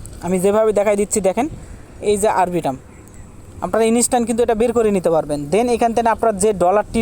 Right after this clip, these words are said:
রয়েছে, ইউএসডিটি, ইউএসডিসি বা এগুলো আপনারা এখান থেকে ক্লিক করবেন, then এখান থেকে এই যে ক্লিক করে দেবেন। তারপরে ম্যাক্স করবেন। এখান থেকে নিয়ে আপনার কিন্তু দেড় ডলার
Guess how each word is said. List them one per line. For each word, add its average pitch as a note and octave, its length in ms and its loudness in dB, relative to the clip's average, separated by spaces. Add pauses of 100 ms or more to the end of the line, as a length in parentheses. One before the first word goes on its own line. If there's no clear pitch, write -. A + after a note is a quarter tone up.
রয়েছে, G3 260 0 (760)
ইউএসডিটি, G#3 480 0 (260)
ইউএসডিসি G3 520 0
বা G3 60 4 (100)
এগুলো F#3 180 0 (100)
আপনারা G3 220 -2
এখান G3 180 -2
থেকে F#3+ 200 0
ক্লিক G3+ 220 -4
করবেন, A3 300 2
then G3+ 180 0
এখান F#3 180 -2
থেকে F#3 140 -2 (160)
এই F#3+ 120 -2
যে G3 60 -2 (520)
ক্লিক G3+ 240 -4
করে F3 160 2
দেবেন। C#3 180 -4 (760)
তারপরে F#3 280 2 (100)
ম্যাক্স G3 200 0 (100)
করবেন। D3 240 -2 (220)
এখান A3 240 0
থেকে A#3 200 0
নিয়ে A#3+ 140 2
আপনার G#3 240 -4
কিন্তু G#3+ 160 -2 (100)
দেড় F#3 240 2
ডলার G3+ 200 4